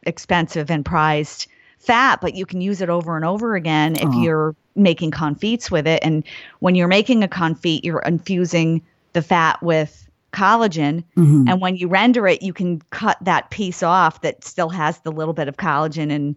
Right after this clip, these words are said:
Speaker 1: broth in it. And that becomes this healing food that you can use for other things. So
Speaker 2: Mm.
Speaker 1: we, we start to realize that, um,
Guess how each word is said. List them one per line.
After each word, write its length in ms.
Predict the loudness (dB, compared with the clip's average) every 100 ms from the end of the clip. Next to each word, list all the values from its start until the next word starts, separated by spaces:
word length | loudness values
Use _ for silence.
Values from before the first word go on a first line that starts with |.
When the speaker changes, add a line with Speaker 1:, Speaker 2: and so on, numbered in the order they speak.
| _
Speaker 1:
broth 420 | 2 6 4 2
in 140 | -2 -2
it. 180 | -4 -8 _ _ -6
And 140 | -2 2
that 200 | 2 0
becomes 360 | -4 -6 -6
this 160 | -6 -6
healing 380 | -4 -4 -4 -4
food 320 | -4 -4 -4
that 120 | -4
you 60 | -4
can 120 | -2
use 240 | 0 0 0
for 140 | 0
other 200 | 0 0
things. 460 | 0 2 4 4 6
So 180 | 4 4
Speaker 2:
Mm. 200 | 0 -8 -14 0
Speaker 1:
we, 240 | 2 2
we 220 | 2 2 2
start 340 | 2 2 2
to 120 | -2
realize 640 | -4 0 2 4 2 2 -2
that, 360 | -4 -2 -2 -4
um, 380 | -2 -2 -2